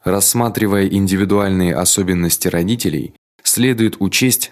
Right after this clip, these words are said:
три ключевых момента. Первый. Как ведут себя родители? Второй. Есть ли у родителей заболевания,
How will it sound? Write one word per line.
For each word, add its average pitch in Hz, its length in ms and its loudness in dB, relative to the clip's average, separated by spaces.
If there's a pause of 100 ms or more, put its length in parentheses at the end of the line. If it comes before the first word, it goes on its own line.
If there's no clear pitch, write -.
(120)
три 123 220 0
ключевых 98 600 -2
момента. 85 600 -4 (1000)
Первый. 90 500 0 (360)
Как 123 280 -4
ведут 98 320 0
себя 85 300 0
родители? 82 580 -4 (580)
Второй. 95 640 -2 (380)
Есть 98 500 0
ли 85 100 -2
у 82 120 0
родителей 98 540 0
заболевания, 85 840 0